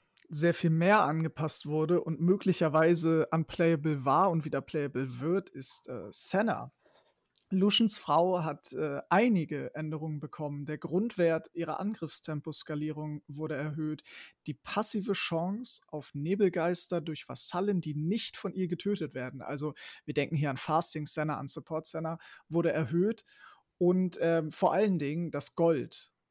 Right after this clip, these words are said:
wurde durch diese Nebelgeister dann auch erhöht. Heilung und Schadensskalierung von Q sind dann noch mal ein Buff, äh, der ihre Lane beeinflusst,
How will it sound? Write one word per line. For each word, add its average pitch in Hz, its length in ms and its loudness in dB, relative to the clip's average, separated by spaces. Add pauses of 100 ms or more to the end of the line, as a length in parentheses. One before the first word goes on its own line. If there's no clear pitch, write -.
(100)
wurde 135 480 -6
durch 151 220 -10
diese 151 220 -2
Nebelgeister 143 680 -2
dann 135 160 -6
auch - 320 -10
erhöht. 135 400 -10 (600)
Heilung 202 260 4
und 170 100 -2
Schadensskalierung 170 680 -2
von 151 200 -8
Q 190 360 -2 (260)
sind 170 360 0
dann 165 120 4
noch 156 200 -2
mal 147 200 -2
ein 139 160 -4
Buff, - 400 -6 (140)
äh, 139 320 -6
der 147 460 -2 (260)
ihre 160 180 -4
Lane 156 520 -2 (100)
beeinflusst, 180 920 -4